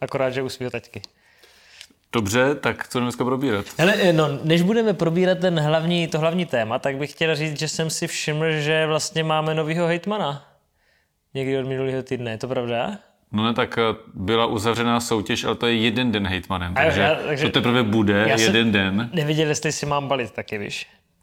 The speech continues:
Speaker 2: No, myslím si, že on by tě asi nepotřeboval. Jsou šikovní kluci, celý ten tým, co vyhráli soutěž, kde měli, eh, udělat celou kampaň, včetně volebního programu. A vyhráli to kluci z Vyškova, tak se s nima, s nima trávím jeden den.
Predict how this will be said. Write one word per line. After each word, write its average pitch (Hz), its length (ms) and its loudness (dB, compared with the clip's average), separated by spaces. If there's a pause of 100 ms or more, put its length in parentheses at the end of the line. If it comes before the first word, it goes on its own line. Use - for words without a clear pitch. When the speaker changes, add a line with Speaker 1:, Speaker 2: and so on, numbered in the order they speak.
Speaker 2:
No, 104 500 -2 (140)
myslím 104 280 -4
si, 110 160 -4
že 110 120 0
on 107 180 0
by 104 80 -2
tě 113 100 -2
asi - 160 -4
nepotřeboval. 90 680 -2
Jsou 95 280 -6
šikovní 101 460 -4
kluci, 101 320 -6
celý 101 160 0
ten 98 180 -2
tým, 101 180 -2
co 110 120 -4
vyhráli 104 280 2
soutěž, 101 480 0
kde 98 200 0
měli, 98 300 0 (580)
eh, 101 220 2
udělat 104 420 2 (120)
celou 101 460 0
kampaň, 101 560 0
včetně 101 260 -2
volebního 101 420 0
programu. 98 680 0 (480)
A 113 60 -2
vyhráli 104 300 2
to 104 220 2
kluci 101 440 -4 (160)
z 92 100 -6
Vyškova, 95 440 -2
tak 92 140 -4
se 98 100 -6
s - 80 -10
nima, 98 300 -2
s - 120 -14
nima 95 280 -4
trávím 92 380 -4
jeden 90 240 -4
den. 87 220 -6